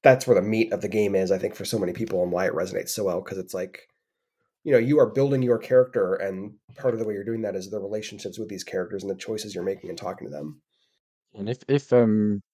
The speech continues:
Speaker 2: you know, especially the second game, if you don't go talk to the characters, I think, Josh, as you were saying, you're gonna miss out probably a good twenty-five percent of the game 'cause you won't get the missions,
Speaker 1: Yeah,
Speaker 2: uh,
Speaker 1: that's,
Speaker 2: that
Speaker 1: and
Speaker 2: come
Speaker 1: yeah,
Speaker 2: from
Speaker 1: and,
Speaker 2: that.
Speaker 1: you know, if you haven't played it, that second game is based on, like,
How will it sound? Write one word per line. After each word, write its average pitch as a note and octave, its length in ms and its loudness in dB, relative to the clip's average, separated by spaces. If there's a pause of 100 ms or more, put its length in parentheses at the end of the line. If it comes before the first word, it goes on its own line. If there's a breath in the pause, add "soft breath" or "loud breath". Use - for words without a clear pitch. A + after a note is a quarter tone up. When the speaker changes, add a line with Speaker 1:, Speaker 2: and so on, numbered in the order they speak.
(120)
Speaker 2:
you A#2 120 0
know, E2+ 160 2
especially F#2 400 0
the E2+ 60 0
second A2 340 0
game, E2+ 240 2
if E2+ 140 -6
you G2+ 80 -4
don't A#2 240 6
go F2 180 2
talk - 280 -4
to F2 100 -6
the D#2+ 60 -2
characters, D#2+ 600 -2
I E2 80 0
think, F2 440 -4
Josh, F2+ 280 0
as D#2+ 140 -8
you G2 100 0
were F#2 60 -2
saying, E2+ 280 -4
you're G2+ 120 2
gonna A2+ 160 0
miss F#2 240 -2
out F2+ 280 0 (300)
probably F2 280 -4
a E2 40 -2
good - 220 -6
twenty-five F2 500 -2
percent F2+ 300 -6
of - 80 -6
the E2+ 60 -4
game G#2 280 0 (640)
'cause - 140 -10
you G2+ 80 -4
won't G#2 160 0
get G#2 160 -2
the F#2 60 -14
missions, G2 480 -4
Speaker 1:
Yeah, E3 160 10
Speaker 2:
uh, - 60 6
Speaker 1:
that's, B2+ 180 6
Speaker 2:
that - 80 0
Speaker 1:
and C#3+ 80 -2
Speaker 2:
come F3 80 8
Speaker 1:
yeah, C3 80 8
Speaker 2:
from A#2+ 140 -2
Speaker 1:
and, B2+ 120 0
Speaker 2:
that. B2+ 160 -6 (200)
Speaker 1:
you D#3+ 100 -2
know, B2+ 60 10
if D#3+ 60 0
you D3+ 60 2
haven't B2+ 180 -2
played B2 200 2
it, G#2+ 80 -4
that G#2+ 160 -2
second D#3+ 300 -2
game A2 280 -2
is F#2+ 120 -6
based A#2 360 -4
on, G2+ 80 -6
like, F#2+ 280 -8